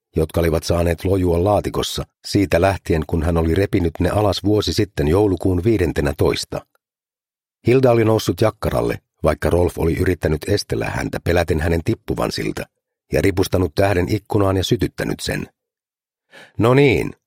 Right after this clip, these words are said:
hän oli sanonut ja avannut vastaleivottuja sahramipullia sisältävän pussin.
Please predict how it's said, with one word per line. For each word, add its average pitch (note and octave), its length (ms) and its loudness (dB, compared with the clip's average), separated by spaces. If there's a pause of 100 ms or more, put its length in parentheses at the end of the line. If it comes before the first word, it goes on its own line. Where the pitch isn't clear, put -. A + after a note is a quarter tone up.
(300)
hän D2 160 0
oli C2 160 2
sanonut B1 460 0
ja B1+ 160 -2
avannut E2 320 0
vastaleivottuja D#2+ 760 0
sahramipullia E2+ 800 0
sisältävän E2 540 -2
pussin. - 500 -4